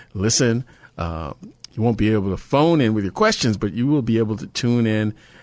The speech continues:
and continue to receive the teachings that, uh, Doctor Buckner's prepared. So it's, it's important that while we're out of the studio,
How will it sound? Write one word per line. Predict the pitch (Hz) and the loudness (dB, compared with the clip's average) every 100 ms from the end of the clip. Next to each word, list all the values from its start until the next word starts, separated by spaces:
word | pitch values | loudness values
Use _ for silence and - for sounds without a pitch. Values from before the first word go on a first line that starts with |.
| - | -6
and | 95 90 | -6 -4
continue | 104 98 - 120 110 | -4 -4 -2 0 0
to | 98 | -2
receive | 92 - 113 104 | -4 -2 -2 -2
the | 90 | -6
teachings | - 117 104 107 98 90 | -6 -6 -4 -2 -2 -4
that, | 98 92 85 - | -6 -6 -8 -8
uh, | 98 82 - - - | -6 -6 -10 -20 -18
Doctor | - 98 - | -10 -10 -8
Buckner's | 98 95 92 - | -6 -6 -6 -8
prepared. | 90 131 123 92 - - | -6 0 0 -2 -10 -10
So | - 104 | -2 -2
it's, | 98 - | -2 -4
it's | 123 - | -4 0
important | 117 - 131 139 151 | 0 2 0 2 2
that | 123 110 - - | 2 0 -2 -10
while | 107 104 101 95 120 | -4 -2 -2 -4 -4
we're | 104 110 | -4 -2
out | 113 | -2
of | 117 | -2
the | 110 | -2
studio, | - 131 135 156 | -2 0 2 0